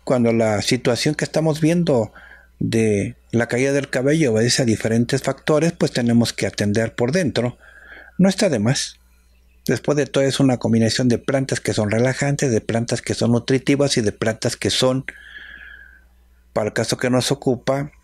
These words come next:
reguladores hormonales. No genera hormonas nuevas, ni gran cantidad, simplemente es un regulador.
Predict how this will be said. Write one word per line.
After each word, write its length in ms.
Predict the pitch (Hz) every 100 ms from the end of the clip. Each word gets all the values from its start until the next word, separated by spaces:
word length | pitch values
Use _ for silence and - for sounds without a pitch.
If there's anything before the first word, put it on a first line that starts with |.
| _ - -
reguladores 640 | 117 113 110 107 107 -
hormonales. 680 | 123 151 202 202 - - - _ _
No 260 | - 143 190
genera 380 | - 160 120 113
hormonas 540 | 107 104 110 107 -
nuevas, 560 | 123 123 110 101 - - - - - - _
ni 160 | 123 120
gran 240 | 117 117
cantidad, 480 | 113 120 147 160 165
simplemente 680 | - 120 117 113 113 117 -
es 120 | -
un 180 | 131 131
regulador. 680 | 110 107 104 104 101 104 113